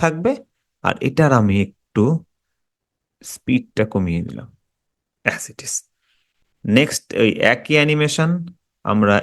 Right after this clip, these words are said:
এখানে পপ দিলাম, আর এটারও আমরা স্পিডকে কমিয়ে দিলাম। ইয়েস, নাইস। এইবার আমরা এই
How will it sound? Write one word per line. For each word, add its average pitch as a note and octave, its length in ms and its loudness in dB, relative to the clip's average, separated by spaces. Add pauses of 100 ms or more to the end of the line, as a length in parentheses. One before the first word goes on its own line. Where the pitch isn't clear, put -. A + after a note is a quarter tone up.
(140)
এখানে B2+ 280 0 (200)
পপ C3 180 8 (140)
দিলাম, D#3+ 240 2 (720)
আর G2 100 2 (380)
এটারও A2+ 480 4 (200)
আমরা F#2+ 260 0 (280)
স্পিডকে - 520 -8 (320)
কমিয়ে E2 380 0 (220)
দিলাম। F2 260 -12 (600)
ইয়েস, - 240 -6 (1500)
নাইস। - 240 -4 (720)
এইবার D#3+ 200 6 (100)
আমরা D#3 160 4 (100)
এই C#3+ 60 2